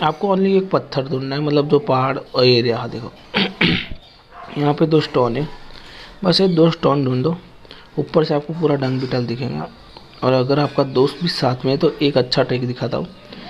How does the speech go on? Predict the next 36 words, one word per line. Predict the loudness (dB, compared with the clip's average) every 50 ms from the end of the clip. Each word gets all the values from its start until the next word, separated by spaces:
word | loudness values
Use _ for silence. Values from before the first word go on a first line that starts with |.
| -18 -18 -18 -8 -4 -2
कि | -2 -2 0 0 2
आपको | 2 2 0 -4 -4
दोस्त | 0 0 0 0 0
को | -2 0
बोलो | 2 4 2 4
कि | 2 2
डंग | 2 2 2 2 0
बिटल | 0 0 2 2 2
को | 2 0 -2
अपने | 0 0 -2 -2
पीछे | -2 -2 0 0 0
भगाए | 0 2 0 0 0 -2 -4 -8 -16 -20 -20 -20 -20 -20 -20 -20 -20 -18 -4
और | 0 2 2
आप | 2 2 0 -4
पीछे | -6 -6 -4 -2 -2
से | -2 0
मारते | 0 0 -2 -4 -4 -4 -4
रहो, | -4 -4 -6 -8 -12 -18 -20 -12 -12 -8 -4
मतलब | -2 -2 0
जैसे | 2 2 2 2 2
मैं | 2 2 2 2
कर | 2 0 2
रहा | 2 2 0
हूँ। | 0 0
गामा | 2 2 4 4 4 6
वो | 6 4
डंग | 4 4 4 2 2
बिटल | 2 2 2 2 2
को | 2 0
भगा | 0 0 0 2 2 2
रहा | 2 2
है, | 2
मार | 0 0 0 -2 -2
भी | -2 -2
रहा | -2 -2 -2
है, | -4 -6